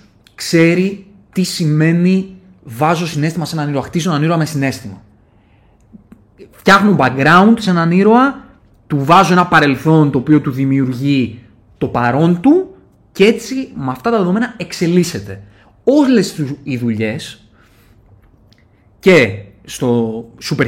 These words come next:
hero, ε, genre και πριν είχαν αυτό τον άξονα. Γι' αυτό τον λατρεύω και γι' αυτό πίστευα ότι αυτός ο άνθρωπος είναι αυτό που λείπει από την D C. Ένα continuity στο πώς παίρνω ήρωες, τους χτίζω, τους, τους δημιουργώ ένα background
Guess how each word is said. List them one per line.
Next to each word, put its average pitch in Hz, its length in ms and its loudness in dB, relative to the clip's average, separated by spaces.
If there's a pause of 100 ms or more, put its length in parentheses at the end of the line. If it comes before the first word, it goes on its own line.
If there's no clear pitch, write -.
hero, 123 200 0 (460)
ε, 107 180 -10
genre 113 320 -4
και 156 200 4 (300)
πριν 160 320 0 (720)
είχαν 240 260 0
αυτό 233 200 -2
τον 226 140 -2
άξονα. 127 460 -8 (1400)
Γι' 127 160 -8
αυτό 165 160 -4
τον 175 140 0
λατρεύω 113 500 -2
και 110 120 -8
γι' 120 60 0
αυτό 120 160 0
πίστευα 156 300 -2
ότι 131 100 -2
αυτός - 160 -8
ο 143 40 -4
άνθρωπος 139 360 -8
είναι 147 360 0 (240)
αυτό - 260 -4
που 143 100 -2
λείπει 151 140 0
από 123 160 -2
την 120 40 -4
D - 20 -6 (200)
C. 98 120 -8 (220)
Ένα 185 380 0
continuity 156 760 0 (240)
στο - 180 -2
πώς 196 240 -2
παίρνω 185 300 2
ήρωες, 190 240 -2
τους - 160 -12
χτίζω, 196 680 -2 (240)
τους, - 400 -8 (140)
τους 143 120 -8
δημιουργώ 151 460 4
ένα 180 280 2
background 139 540 2